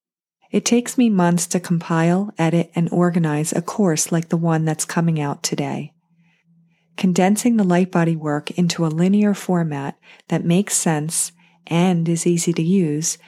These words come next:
and transmits the expansive power of the material has been a particular challenge for me.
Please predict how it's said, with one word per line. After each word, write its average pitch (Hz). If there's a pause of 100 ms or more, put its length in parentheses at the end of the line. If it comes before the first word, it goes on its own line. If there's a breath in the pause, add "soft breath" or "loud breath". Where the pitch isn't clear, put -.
(200 soft breath)
and 196
transmits 165
the 165
expansive 170
power 160
of 156
the 165
material 156 (120)
has 185
been 262
a 247
particular 214
challenge 156
for -
me. 151